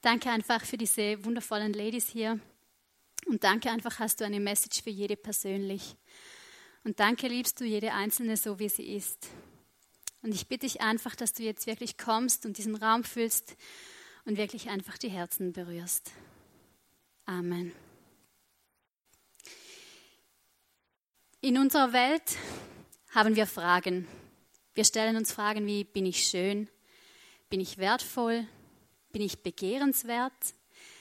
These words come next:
Vor allem dann, wenn wir in das Alter kommen und einen Mann suchen wollen.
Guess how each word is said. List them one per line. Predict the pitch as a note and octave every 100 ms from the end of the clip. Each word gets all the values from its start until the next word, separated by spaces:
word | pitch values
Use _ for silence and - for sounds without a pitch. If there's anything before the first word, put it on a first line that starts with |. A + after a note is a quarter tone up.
| -
Vor | - G#3+
allem | G#3+ A#3 A3+
dann, | A3 A3+
wenn | A#3
wir | A3+
in |
das | A3 G#3+
Alter | - G3+ C4+
kommen | C#4+ C#4 B3+ A#3+
und | A3+ G3+ -
einen | G#3 F#3+
Mann | F3+ G3+
suchen | B3 C4+ - A#3
wollen. | A3+ A3 A3+ G#3+